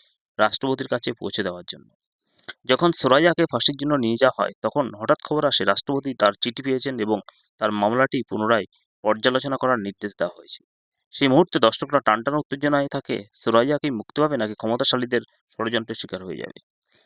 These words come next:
শেষ পর্যন্ত রাষ্ট্রপতি তার চিঠির ভিত্তিতে সিদ্ধান্ত নেয় যে সোরাইয়া পুরোপুরিভাবে নির্দোষ এবং তাকে মুক্তি দেওয়ার হয় ও তাকে পুনরায় তার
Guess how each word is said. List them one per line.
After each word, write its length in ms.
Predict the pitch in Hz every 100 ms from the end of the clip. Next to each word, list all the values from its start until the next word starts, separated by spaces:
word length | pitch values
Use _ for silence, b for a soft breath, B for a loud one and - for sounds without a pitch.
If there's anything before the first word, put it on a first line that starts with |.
| _
শেষ 220 | - 151 -
পর্যন্ত 300 | 180 175 170
রাষ্ট্রপতি 400 | 123 - 151 151
তার 140 | 143
চিঠির 240 | - 123 143
ভিত্তিতে 280 | 143 143 -
সিদ্ধান্ত 440 | 117 127 135 139 - _ _ _ _ _ _ _ _ _ _ _ -
নেয় 240 | 127 117 85 _ _ _
যে 160 | 113 107
সোরাইয়া 400 | - 113 135 156 -
পুরোপুরিভাবে 480 | 139 139 135 131
নির্দোষ 500 | 131 104 - 123 - -
এবং 320 | 107 123 95 98 _ _ _ _
তাকে 360 | 110 98 120 90 _ _ _ _ _ _ _ -
মুক্তি 320 | 120 123 143
দেওয়ার 320 | 127 117 110 107 _ -
হয় 240 | 107 95 -
ও 180 | 107
তাকে 240 | 117 113 123
পুনরায় 400 | - 120 143 147
তার 180 | 123